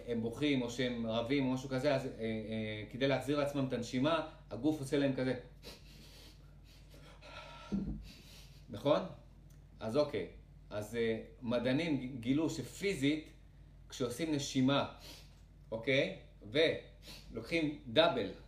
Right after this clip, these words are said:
נשימה כפולה, יש משהו בשרעפת, זה השריר הזה פה, שהוא מפריד בין הקיבה לבין הריאות, וזה מה שנותן לנו כשאנחנו נושמים פנימה. למה הבטן שלנו מתנפחת? כי השרעפת שלנו זה שריר שנמצא פה,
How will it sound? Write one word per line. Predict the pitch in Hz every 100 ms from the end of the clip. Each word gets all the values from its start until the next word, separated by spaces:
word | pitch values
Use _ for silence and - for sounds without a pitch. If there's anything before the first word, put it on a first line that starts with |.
| -
נשימה | 110 - 135 147
כפולה, | - 131 131 165 202 - - - -
יש | 151 165
משהו | 165 170 165 127
בשרעפת, | 123 117 113 110 127 117 151 165 110 -
זה | 101
השריר | 110 - 147 151
הזה | 135 120 -
פה, | 143 117 - - -
שהוא | - - 113 113
מפריד | 113 - 151 139
בין | 123 123
הקיבה | - 123 113 135
לבין | 117 110 123
הריאות, | 117 110 127 123 -
וזה | 107 135
מה | 135
שנותן | 139 127 - - - 110 143
לנו | 135 113
כשאנחנו | - 123 131 120 - - - -
נושמים | 123 123 156 147
פנימה. | 143 165 185 190
למה | 147 156
הבטן | 156 143 147
שלנו | 139 139 135
מתנפחת? | 127 123 117 156 143 127
כי | 139
השרעפת | 131 135 127 156 170
שלנו | - 170 156
זה | 120
שריר | - 151 147
שנמצא | 135 127 113 143 -
פה, | 143 170 -